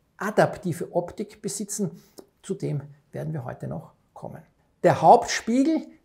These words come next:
der M eins, besetzt ganz, ganz viele einzelne Segmente, äh, fast achthundert Einzelsegmente,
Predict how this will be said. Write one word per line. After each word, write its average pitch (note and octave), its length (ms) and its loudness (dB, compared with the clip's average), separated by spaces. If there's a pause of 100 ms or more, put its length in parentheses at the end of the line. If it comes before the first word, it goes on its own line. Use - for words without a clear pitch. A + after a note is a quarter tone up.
der D#3+ 240 -4
M D#3 240 -2
eins, F#3+ 600 -2 (300)
besetzt - 640 0 (100)
ganz, - 380 -4
ganz F3 360 -4 (180)
viele G3 480 0
einzelne E3 460 -4
Segmente, C#3+ 640 -10 (280)
äh, D#3 180 -2 (160)
fast - 500 -8
achthundert G3 720 -2
Einzelsegmente, A#3 1000 -4